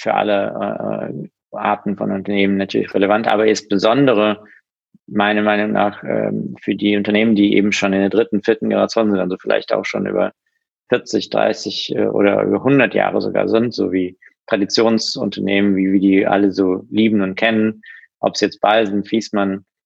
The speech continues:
äh, Hip, Volkswagen oder sonst was ist, die kennen diese Marken, die, die leben, die machen ja sozusagen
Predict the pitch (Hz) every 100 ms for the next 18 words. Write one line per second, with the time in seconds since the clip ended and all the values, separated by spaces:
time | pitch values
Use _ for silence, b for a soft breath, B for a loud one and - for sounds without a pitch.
0 | _ _ _ _ 104 101 104 - - -
1 | 120 - - - - 117 117 - 104 101
2 | 101 101 110 127 - 98 - 98 - 104
3 | 95 113 117 110 98 98 98 110 123 101
4 | 95 95 95 92 - _ _ _ _ _
5 | 98 95 95 92 104 107 - 101 101 107
6 | 98 92 92 - 98 95